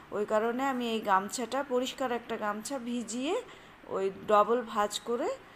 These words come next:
হাঁড়ির উপরে দিয়ে দিলাম, দিয়ে ঢাকনা বন্ধ করে দিলাম। এতেও দেখবেন ময়দার মতোই কাজ হবে না, তো ময়দা পরে লেগে যায়, তাকে চিমটিয়ে চুমটিয়ে ভিজিয়ে রেখে তুলোরে বহুত সমস্যা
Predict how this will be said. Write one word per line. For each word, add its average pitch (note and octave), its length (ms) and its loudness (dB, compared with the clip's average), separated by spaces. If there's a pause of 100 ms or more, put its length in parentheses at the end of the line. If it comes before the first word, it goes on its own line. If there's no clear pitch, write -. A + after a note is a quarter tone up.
(360)
হাঁড়ির G#3+ 320 0
উপরে A3+ 240 2 (100)
দিয়ে G3+ 200 6
দিলাম, D#3+ 220 -2 (540)
দিয়ে D4 160 -2 (500)
ঢাকনা C#4+ 360 2
বন্ধ C4+ 160 4 (120)
করে B3+ 220 4
দিলাম। A3+ 220 4 (480)
এতেও D4+ 220 2 (100)
দেখবেন C4+ 260 2 (120)
ময়দার B3 400 2
মতোই B3 300 -2 (120)
কাজ G3 140 4 (100)
হবে F3+ 220 -2
না, F#3 60 -4 (100)
তো A3+ 60 -2 (140)
ময়দা G3+ 320 2 (140)
পরে G#3+ 240 0 (600)
লেগে G#3+ 280 6 (100)
যায়, A#3+ 220 6 (140)
তাকে G3 220 0 (160)
চিমটিয়ে A#3 480 0 (140)
চুমটিয়ে A#3+ 460 0 (140)
ভিজিয়ে G#3+ 380 -2 (100)
রেখে A#3+ 260 2 (160)
তুলোরে A#3+ 480 6 (600)
বহুত C4+ 280 4 (560)
সমস্যা G#3 460 0